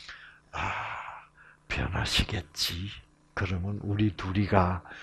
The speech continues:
친해질 수 있겠지." 그거를 이제 안젤라는 신앙이 좋으니까 기도하고, 기도하면서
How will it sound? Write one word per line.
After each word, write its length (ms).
친해질 640
수 160
있겠지." 560
그거를 380
이제 400
안젤라는 800
신앙이 540
좋으니까 960
기도하고, 760
기도하면서 1080